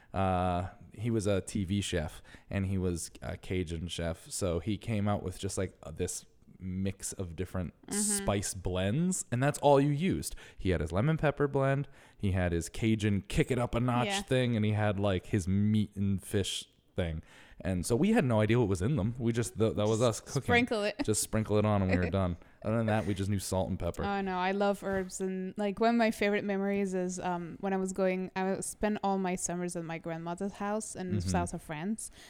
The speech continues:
Speaker 2: And, um, she was, uh, my whole, like, dad's side of my family was born and raised in Morocco.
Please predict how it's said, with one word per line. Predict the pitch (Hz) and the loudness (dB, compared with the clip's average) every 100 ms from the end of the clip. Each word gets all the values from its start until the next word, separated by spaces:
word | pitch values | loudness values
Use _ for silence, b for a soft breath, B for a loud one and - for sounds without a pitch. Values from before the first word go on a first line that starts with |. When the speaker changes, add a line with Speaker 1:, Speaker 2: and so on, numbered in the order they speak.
| B B B | B B B
Speaker 2:
And, | - 180 185 185 | -2 0 2 2
um, | 175 170 165 170 156 | 2 2 -2 -4 -6
she | - - 196 196 196 190 - 185 | -6 -2 0 2 2 0 -2 0
was, | 185 180 175 180 - - | 2 2 0 -2 -6 -2
uh, | 180 175 | 0 0
my | 175 180 | 0 -2
whole, | 185 214 208 196 - | 2 4 4 2 -2
like, | 190 180 185 | -2 -2 -2
dad's | 196 175 170 185 - | 2 2 0 -4 -10
side | - - 175 175 | -6 -2 0 0
of | 175 | 0
my | 180 175 | -2 -4
family | 175 175 180 185 | -4 -4 -2 -2
was | 180 175 180 | 0 -2 -2
born | 185 180 | -2 -2
and | 180 | -2
raised | 170 175 | -2 -4
in | 175 | -4
Morocco. | 170 175 175 226 240 | -4 -4 -2 0 0